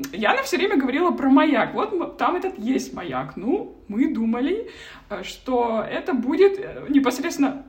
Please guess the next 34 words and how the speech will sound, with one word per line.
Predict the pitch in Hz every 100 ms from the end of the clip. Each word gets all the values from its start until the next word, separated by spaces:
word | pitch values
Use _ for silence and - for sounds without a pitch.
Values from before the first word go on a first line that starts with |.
| - -
в | 208 208
здании | 160 185 302 349
маяка, | 254 247 - 156 196 226 -
или | 320 277
рядом | 208 233 269
с | 269
маяком, | 277 269 254 262 254 254 -
или | - 233 359
в | 392 -
церкви. | - 214 254 - 359 403 - - - -
И |
вот, | 247 466
значит, | 427 320 262
я | 247 254 254 330
и | 320
ещё | 277 302
двое | 254 254 302
гостей. | 208 220 - 139 151 269 277 - - _ _ _ _
Нас | 254 294
сюда | 381 262
привезли, | - 262 247 220 226 330 494 -
а, | 233 226
там | 220 233 254
с |
одной | 233 240
стороны | 220 208 202 208
скалы, | 214 - 381 381 349 - - -
с |
другой | 220 262 262 277
стороны | - 220 226 226 214 208 -
море, | 330 392 370 330 285 277 -
поля | 208 254 370
какие-то | 392 359 349 339 311
зелёные. | 285 302 294 294 277 277 269